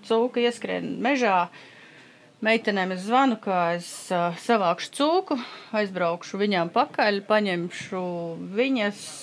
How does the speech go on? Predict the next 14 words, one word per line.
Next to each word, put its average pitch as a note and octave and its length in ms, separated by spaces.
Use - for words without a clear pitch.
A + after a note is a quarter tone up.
ā, G3 140
un F3 80
tad F#3+ 160
jābrauc F#3 480
ir, F3 160
ā, E3 220
kad F3+ 180
gaismiņa G3 480
ausīs D#3 320
to - 120
cūku F3 300
skatīties. - 640
Iekāpu - 320
mašīnā, F#4 600